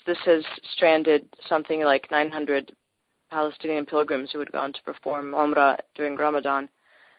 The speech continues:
in Saudi Arabia, as well as, of course, thousands of others. Now, it's been, from what I told, from what I'm told, a few humanitarian cases have been allowed in and out, but for all practical purposes,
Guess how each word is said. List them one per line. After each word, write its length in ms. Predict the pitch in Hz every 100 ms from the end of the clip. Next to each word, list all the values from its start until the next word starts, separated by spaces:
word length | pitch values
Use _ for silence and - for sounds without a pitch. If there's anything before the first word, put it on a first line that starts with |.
| _ -
in 120 | 156 -
Saudi 220 | 151 143
Arabia, 560 | 185 226 202 180 175 - _ _ 165
as 160 | 165
well 220 | 170 170
as, 100 | 151
of 120 | 151 -
course, 180 | 151 -
thousands 360 | 156 147 147 139
of 80 | 135
others. 340 | 135 135 135
Now, 200 | 143 135
it's 180 | 147 - 170
been, 360 | 156 151 135 - _ _ _ _
from 140 | 185 180
what 100 | 170
I 120 | 156
told, 460 | - 170 151 147 - _ _ _ _ _ -
from 140 | 185 180
what 100 | 175
I'm 140 | 160
told, 360 | - 165 147 -
a 40 | -
few 160 | 180 160
humanitarian 720 | 151 151 143 160 143 147 139
cases 400 | - 143 - - - - _ _ _ _
have 100 | 151
been 120 | 151 151
allowed 240 | 151 156
in 100 | 156
and 120 | 160
out, 220 | - 185
but 160 | 180 - -
for 120 | 156
all 120 | 175
practical 420 | 180 180 165 160
purposes, 520 | - 165 151 147 -